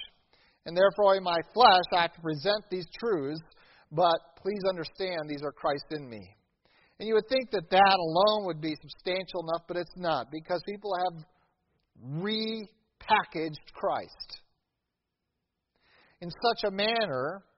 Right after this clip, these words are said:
that, as I said, we believe that gentleness equals permission. That meekness equals weakness.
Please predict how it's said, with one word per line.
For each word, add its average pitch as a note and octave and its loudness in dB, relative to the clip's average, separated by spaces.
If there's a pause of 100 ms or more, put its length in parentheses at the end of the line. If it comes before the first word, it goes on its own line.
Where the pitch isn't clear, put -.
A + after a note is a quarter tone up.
(140)
that, D#3 -4
as F3+ 0
I E3+ 2 (120)
said, F#3 0 (560)
we F3+ -2
believe F3 -6
that D#3 -2
gentleness D#3 -2 (220)
equals D3+ -6 (100)
permission. F3 -12 (2250)
That E3+ 2 (420)
meekness F3 -2 (100)
equals F3+ -2 (2250)
weakness. - -10